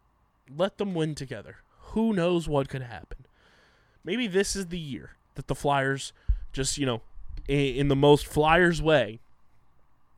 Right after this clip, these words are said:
say, "Hey, we're just gonna play loose hockey, and maybe it's gonna lead to success."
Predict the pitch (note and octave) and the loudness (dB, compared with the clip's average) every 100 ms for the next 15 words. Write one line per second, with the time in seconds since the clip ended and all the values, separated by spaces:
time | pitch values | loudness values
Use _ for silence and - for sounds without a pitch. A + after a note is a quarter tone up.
0 | - - C3 C3+ D3 D#3 A#2 _ _ _ | -20 -10 -2 0 4 4 2 _ _ _
1 | _ _ _ _ _ _ A#2+ F#3+ G#3+ A3+ | _ _ _ _ _ _ -4 -2 0 0
2 | G3 F3 D3 D#3+ E3 D#3 F#3 C#3 C3+ C3 | 4 4 4 2 2 -2 -2 -6 -6 -6
3 | B2+ - - B2 C#3+ F3 F#3+ E3 F3 D#3 | -8 -10 -14 -8 -2 0 0 0 0 0
4 | D#3 D#3 - C#3+ - - - - | 0 -4 -10 -10 -10 -10 -14 -16